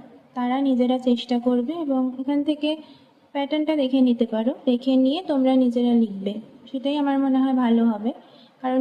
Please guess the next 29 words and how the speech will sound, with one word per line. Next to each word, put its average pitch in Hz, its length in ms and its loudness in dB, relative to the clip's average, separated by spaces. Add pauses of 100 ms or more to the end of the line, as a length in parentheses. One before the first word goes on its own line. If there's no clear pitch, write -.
নিজেরা 269 300 2
লিখতে 269 340 0
পারলে 247 420 2
যদি 262 220 2
পরীক্ষায় 254 500 -2
বাইরে 240 400 2
থেকেও 277 340 -4
কোনো 320 220 0
প্রশ্ন 269 420 -2 (160)
আসে 240 260 -2 (920)
তাহলে 262 360 -2
কিন্তু 285 300 -2 (100)
নিজে 262 200 2
থেকে 262 240 -2
লেখা 233 360 0
যায়, 214 280 -6
কারণ 247 360 2
এগুলো 269 360 2
সবকটা 277 580 -2
রাইটিংয়ে 277 560 0
কিন্তু 294 340 -2
তোমাদেরকে 269 480 0 (100)
পয়েন্টস 240 300 4 (100)
দিয়ে 214 220 0
দেবে, 202 200 -8 (540)
আর 254 180 -2
সেই 277 300 -4
পয়েন্টস 269 400 2
অনুযায়ী 277 460 0